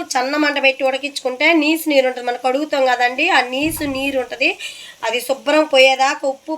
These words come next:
పసుపు వేసి బాగా ఉడకబెట్టుకోవాలండి మటను. ఫస్ట్ బాగా ఉడకబెట్టుకోవాలి. కుక్కర్ ఉంటే కుక్కరు, కుక్కర్ లేని వాళ్ళు ఇలా కూడా బాగుంటుందండి.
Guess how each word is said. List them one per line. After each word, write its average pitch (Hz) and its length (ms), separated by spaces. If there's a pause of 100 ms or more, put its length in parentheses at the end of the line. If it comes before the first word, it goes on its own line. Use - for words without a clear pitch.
పసుపు 262 240
వేసి 262 180 (140)
బాగా 262 180 (100)
ఉడకబెట్టుకోవాలండి 262 920
మటను. 233 280 (580)
ఫస్ట్ - 300 (140)
బాగా 277 320
ఉడకబెట్టుకోవాలి. 285 680
కుక్కర్ 277 300
ఉంటే 285 260
కుక్కరు, 294 300 (100)
కుక్కర్ 262 280
లేని 262 180
వాళ్ళు 330 220 (480)
ఇలా 262 220
కూడా 294 160 (180)
బాగుంటుందండి. 254 520